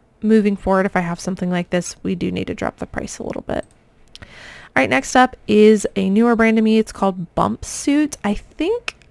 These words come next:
I don't know if this is, like, a maternity jumpsuit or if it's just a shapewear.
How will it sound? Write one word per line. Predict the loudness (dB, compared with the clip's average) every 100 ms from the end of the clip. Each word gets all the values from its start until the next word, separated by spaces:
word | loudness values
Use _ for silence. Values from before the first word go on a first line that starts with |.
| _ _
I | -8 -4
don't | -4 -4
know | -2 0 2 2
if | 0
this | -4 -6
is, | -6
like, | -6 -6
a | -6
maternity | -8 -8 -8 -4 -4 -2 -2
jumpsuit | -2 -4 -6 -10 -4 0 0 -2 -4
or | 0 2
if | 0
it's | -4 -10
just | -14 -10
a | -8
shapewear. | -4 2 2 2 0 2 2